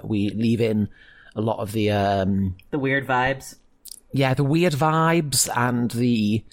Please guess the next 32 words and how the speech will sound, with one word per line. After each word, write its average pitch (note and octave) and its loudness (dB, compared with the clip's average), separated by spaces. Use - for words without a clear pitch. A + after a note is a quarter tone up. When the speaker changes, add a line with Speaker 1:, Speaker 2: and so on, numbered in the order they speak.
Speaker 1:
completely C3+ 0
unrelated A2+ 2
side C3 0
chat. - -2
Our B3 2
free A3+ 0
Speaker 2:
<laughs> - 4
Speaker 1:
lis-, G3+ -2
our E3 0
free G#3+ 0
listeners F3 0
are E3 -2
never C3+ 0
missing C#3 0
any C3 2
of B2+ -2
the B2+ -2
episode. G#3+ 0
It's - -4
just - -2
that, E3 -2
um, C3 0
<clears throat> C3+ -8
the, C3 -2
on D3 2
the C3+ -2
Patreon, C#3+ 0
you C3 0
can C3 -2
get B2 -2
access - -2
to G#2+ 0